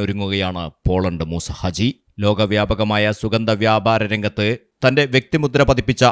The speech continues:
അദ്ദേഹം ജന്മനാടിന്റെ വികസനത്തിനായി പോളണ്ട് വില്ലേജ് എന്ന സ്വപ്ന പദ്ധതിയുമായി മുന്നോട്ട് വന്നിരിക്കുകയാണ്. പതിനഞ്ച് നിർധന കുടുംബങ്ങൾക്ക് സൗജന്യമായി വീടുകൾ നിർമ്മിച്ചു നൽകുമെന്ന മഹത്തായ പ്രഖ്യാപനമാണ് മൂസ ഹാജി നടത്തിയിരിക്കുന്നത്. ഒന്നര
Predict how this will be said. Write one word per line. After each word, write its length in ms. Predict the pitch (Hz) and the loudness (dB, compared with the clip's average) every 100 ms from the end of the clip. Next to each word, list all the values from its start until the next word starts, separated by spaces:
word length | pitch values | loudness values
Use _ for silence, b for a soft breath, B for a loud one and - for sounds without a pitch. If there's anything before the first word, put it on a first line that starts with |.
| 123 | 2
അദ്ദേഹം 340 | 110 113 95 73 _ 95 | 2 2 2 -8 _ -6
ജന്മനാടിന്റെ 600 | 104 107 113 113 107 101 104 | -4 -2 0 0 0 0 0
വികസനത്തിനായി 760 | 98 110 - 113 104 98 87 67 - _ _ - | 0 -2 -2 -4 -2 -4 -4 -6 -14 _ _ 6
പോളണ്ട് 340 | 165 170 160 147 | 6 6 2 0
വില്ലേജ് 380 | 156 156 143 - 143 | 2 2 2 0 0
എന്ന 120 | 131 120 - | 4 2 2
സ്വപ്ന 260 | 120 139 123 | -4 -2 -2
പദ്ധതിയുമായി 680 | 127 123 117 113 104 98 85 - 110 | 0 0 2 2 2 0 -2 -4 -2
മുന്നോട്ട് 320 | 117 123 107 | 2 2 0
വന്നിരിക്കുകയാണ്. 720 | 98 98 95 92 92 98 117 147 - _ - | -2 -2 -4 -6 -4 0 0 0 -4 _ -4
പതിനഞ്ച് 400 | 95 101 101 107 107 | -2 -2 -2 -2 -2
നിർധന 300 | 98 87 104 107 | -2 -2 -2 -2
കുടുംബങ്ങൾക്ക് 500 | 104 104 101 104 104 - | -2 -2 -2 -4 -4 0
സൗജന്യമായി 560 | 107 104 113 110 107 107 | 0 0 0 0 2 2
വീടുകൾ 280 | 107 113 113 110 | 2 2 2 0
നിർമ്മിച്ചു 300 | 110 107 98 104 | 0 -2 -4 -4
നൽകുമെന്ന 400 | 104 107 107 104 101 101 | -2 -2 -2 0 0 -2
മഹത്തായ 440 | 104 - - 113 110 - | -4 -4 0 2 2 0
പ്രഖ്യാപനമാണ് 760 | 117 - 131 120 113 101 87 62 - | -2 0 2 4 2 0 -2 -6 -6
മൂസ 200 | 101 - 90 | -6 -4 -6
ഹാജി 240 | 95 85 85 | -6 -6 -8
നടത്തിയിരിക്കുന്നത്. 680 | 85 - 92 85 92 95 123 156 _ _ _ _ - 151 | -8 -6 -6 -4 -4 0 2 0 _ _ _ _ 2 2
ഒന്നര 200 | 190 | 4